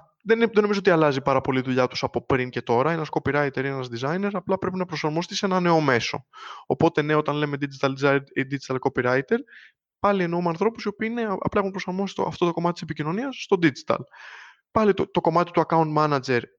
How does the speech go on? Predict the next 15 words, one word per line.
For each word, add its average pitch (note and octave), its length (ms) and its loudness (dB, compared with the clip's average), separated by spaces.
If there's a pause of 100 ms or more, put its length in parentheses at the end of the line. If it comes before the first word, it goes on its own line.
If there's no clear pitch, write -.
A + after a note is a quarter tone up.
που - 120 -4
είναι D#3 160 -2
ακ-, - 340 -6
ακριβώς D3+ 520 -2
πάλι C#3 220 0
μια C#3 160 0
προσαρμογή C3 520 -4
μιας C3+ 200 -2
δουλειάς C3 320 0
η C3+ 60 -6
οποία C3 200 -2
υπάρχει C3 300 0
πάρα C3+ 220 2
πολλά B2+ 220 0
χρόνια C3 500 -2